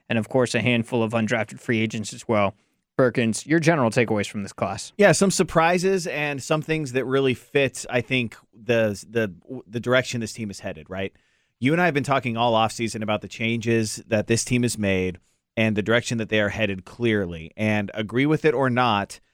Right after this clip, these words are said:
Speaker 2: we've said all along that with the hiring of Solari, with the change in offensive coordinator, the change even in defensive coordinator, clearly Pete Carroll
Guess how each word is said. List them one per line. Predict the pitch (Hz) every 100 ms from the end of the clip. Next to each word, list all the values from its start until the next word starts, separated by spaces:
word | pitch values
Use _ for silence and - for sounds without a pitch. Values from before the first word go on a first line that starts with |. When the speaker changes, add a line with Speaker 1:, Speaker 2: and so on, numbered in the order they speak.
| _ _ _ _ _ _
Speaker 2:
we've | 110 120
said | - 139 139
all | 127 135 139
along | 135 117
that | 107
with | 104 101
the |
hiring | 95 113 113 107
of | 98
Solari, | - 101 120 123 120
with | 113 104
the | 101
change | 110 107
in | 101
offensive | 98 95 98 95 -
coordinator, | - 139 131 131 131 131
the | 104
change | - 110 104
even | 110 107 101
in | 95
defensive | 107 113 139 123 120
coordinator, | - 120 113 113 113 110 _ _ -
clearly | 185 214 185
Pete | 175 175
Carroll | 143 139 156 165